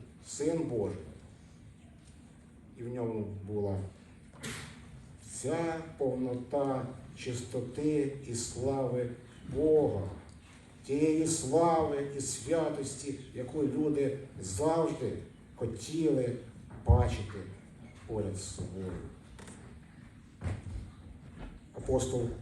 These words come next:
Іоанн в своєму першому посланні написав про Ісуса дивні слова. Він написав, що вони, апостоли, чули Його,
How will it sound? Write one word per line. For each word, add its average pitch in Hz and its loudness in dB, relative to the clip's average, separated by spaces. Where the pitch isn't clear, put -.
Іоанн 131 4
в 123 -2
своєму 127 2
першому 127 2
посланні 131 -2
написав 123 -2
про 131 -4
Ісуса - -4
дивні 131 4
слова. 131 2
Він 170 4
написав, 165 4
що 151 2
вони, 147 8
апостоли, 147 6
чули 196 10
Його, 98 2